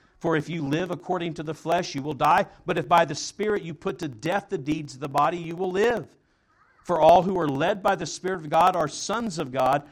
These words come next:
For you did not receive the spirit of slavery to fall back into fear, but you have received the spirit of adoption as sons, by whom we cry, 'Abba, Father.'"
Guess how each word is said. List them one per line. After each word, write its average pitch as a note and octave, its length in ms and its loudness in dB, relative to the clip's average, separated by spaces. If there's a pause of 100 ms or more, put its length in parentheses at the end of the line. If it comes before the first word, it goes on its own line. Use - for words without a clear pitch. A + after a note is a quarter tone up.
(200)
For F3 220 -2
you D3 440 -4
did F#3 200 0
not G3+ 280 -2
receive F3+ 540 -8
the D3 100 -6
spirit G3 520 -4
of C3+ 80 -8
slavery F3+ 680 -4
to C#3+ 80 -12
fall F3 240 -4
back F3 340 0
into B2 180 -6
fear, C3 540 -6 (400)
but C#3+ 120 -6
you F3+ 180 -2
have F3+ 160 0
received G3+ 500 -4
the D3+ 80 -6
spirit G#3 440 -4
of C#3 120 -6
adoption E3+ 680 2
as C3 180 -10
sons, G3 520 -6 (240)
by C#3 160 0
whom F#3+ 320 -2
we F#3+ 140 -4
cry, E3+ 580 0
'Abba, F3+ 560 4 (160)
Father.'" E3+ 800 6